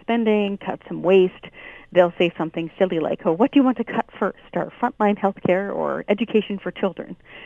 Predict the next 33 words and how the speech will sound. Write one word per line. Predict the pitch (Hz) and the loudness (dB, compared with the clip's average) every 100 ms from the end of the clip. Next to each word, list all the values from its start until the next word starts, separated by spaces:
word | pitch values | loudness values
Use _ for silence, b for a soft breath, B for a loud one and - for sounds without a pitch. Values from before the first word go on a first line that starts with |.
| B B | B B
It's | 247 | -4
like, | 254 - | -4 -2
"Well, | 269 311 302 | 4 4 2
no. | 254 311 196 233 311 | 0 2 2 0 -2
How | 202 220 | -2 0
about, | 254 247 247 202 _ - | 2 4 2 -2 _ -4
I | 190 | -2
don't | 247 | -2
know, | - 240 285 - | -2 -4 -6 -8
we | 180 - | -12 2
stop | 185 196 - - | 4 4 0 2
flying | 165 185 190 185 - | 4 4 2 -4 2
chefs | 320 - - | 0 2 -4
around | 165 160 151 | 0 0 0
the | 151 | -4
world | 156 - 147 - - | -2 -2 -4 -4 -2
at | 170 _ | -4 _
the | 165 | -8
phone | 156 156 156 | -4 -6 -6
call | - 151 143 196 | -4 -4 -4 -6
because | 185 - 165 | -6 -2 -2
some | - 180 | -2 -2
diplomat | 269 269 190 160 - | 0 2 2 0 -4
wants | 156 151 | -8 -8
to | - | -12
eat | - 156 - | -10 -10 -12
a | - | -14
certain | - | -12
type | 170 170 | -10 -10
of | 175 | -10
cuisine? | - 185 240 269 - - | -8 -2 2 2 -2 -10
We | 160 | -8
actually | - - - 160 165 | -8 -10 -10 -8 -10